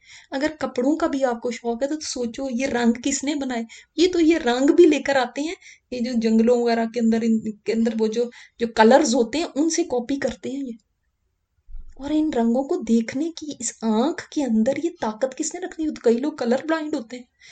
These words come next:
ये मौजू इतना लंबा है, मेरे ख्याल में मैं इसमें लंबे ना जाऊं क्योंकि फिर मैं सारी classes में मेरी चली जाएगी और मैं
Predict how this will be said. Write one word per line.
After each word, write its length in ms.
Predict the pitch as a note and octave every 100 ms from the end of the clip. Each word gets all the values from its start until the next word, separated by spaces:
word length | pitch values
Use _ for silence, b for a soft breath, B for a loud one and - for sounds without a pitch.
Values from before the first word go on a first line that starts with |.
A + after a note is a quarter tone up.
| B B B3+
ये 160 | D4
मौजू 400 | B3 G#3+ G#3 A#3+
इतना 260 | A#3+ A3 A#3
लंबा 260 | G#3+ G#3
है, 60 | G#3+
मेरे 160 | A3 G#3
ख्याल 180 | G#3+
में 100 | A3
मैं 180 | A3 G#3
इसमें 320 | A3+ - A3+ A3 -
लंबे 320 | F#3+ G3+ G#3 A#3
ना 160 | G3
जाऊं 260 | A#3 A#3+ A#3+
क्योंकि 240 | B3 A#3+
फिर 160 | A3+ G3+ G#3+
मैं 120 | A#3
सारी 320 | - G3+ A#3 A#3+
classes 440 | G3+ F#3 A3 A3
में 160 | G#3+ A3 A3 b b b -
मेरी 380 | A3 G#3 G3+ - _ _ _ -
चली 260 | - A3 A3+
जाएगी 280 | A3+ G#3+ A3
और 160 | G3
मैं 280 | F#3+ G#3 G#3